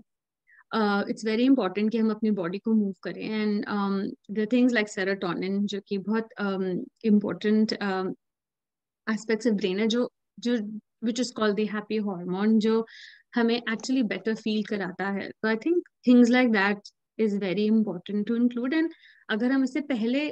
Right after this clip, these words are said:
um, as a prevention, uh, तरीके से यूज़ करेंगे तो शायद हम situation के लिए बहुत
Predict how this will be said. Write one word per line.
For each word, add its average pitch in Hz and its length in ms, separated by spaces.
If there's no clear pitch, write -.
um, 214 400
as 220 120
a 262 40
prevention, 254 800
uh, 208 300
तरीके 214 360
से 233 160
यूज़ 220 340
करेंगे 269 320
तो 302 120
शायद 214 380
हम 254 280
situation 254 680
के 240 120
लिए 196 140
बहुत 196 280